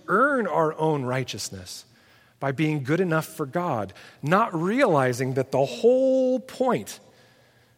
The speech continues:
is that he reached out to us and brought us into relationship when we weren't good enough for God. We were, in fact, his enemies. Look at how Paul defines a son of disobedience.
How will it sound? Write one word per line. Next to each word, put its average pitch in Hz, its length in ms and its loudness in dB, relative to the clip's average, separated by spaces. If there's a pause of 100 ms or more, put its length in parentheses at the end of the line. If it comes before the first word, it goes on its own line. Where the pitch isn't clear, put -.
(120)
is 127 140 -6
that 156 120 -6
he 214 200 -4
reached 220 360 -2
out 208 240 2
to 180 180 2
us 160 120 0
and 156 140 -2
brought 180 180 6
us - 160 2
into 160 140 -2
relationship 151 760 0
when 151 220 -2
we 185 240 0
weren't 135 480 0
good 139 120 2
enough 123 240 -2
for 120 160 -6
God. 110 340 -2
We 180 100 0
were, 202 140 0
in 131 100 -2
fact, 143 360 -2
his 117 240 -6 (100)
enemies. 110 640 -12 (1800)
Look - 160 -4
at 143 60 2
how 135 120 4
Paul 135 340 6
defines 131 640 0
a 120 80 -4
son 143 380 -2
of 113 100 -6
disobedience. 120 840 -4